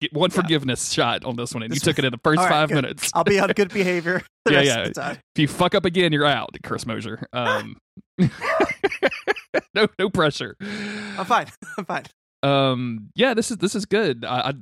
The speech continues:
Speaker 1: I, I, I was more invested in this, the first few minutes of this T V show. Uh, actually, the first, like,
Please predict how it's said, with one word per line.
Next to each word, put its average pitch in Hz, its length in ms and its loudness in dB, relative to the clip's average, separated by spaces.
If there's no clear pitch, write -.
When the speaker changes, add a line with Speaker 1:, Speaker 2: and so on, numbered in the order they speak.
Speaker 1:
I, 135 80 0
I, 143 60 0
I 143 120 4
was 175 220 4
more 170 340 2
invested 127 840 0
in 117 560 -4
this, 123 240 -6
the 117 100 -8
first - 360 0
few 151 120 0
minutes 127 280 0
of 110 180 -8
this 117 340 -6
T 131 160 -4
V 120 120 -4
show. 110 540 -8
Uh, 113 180 -8
actually, - 380 -2
the 139 60 0
first, - 400 -2
like, 131 240 0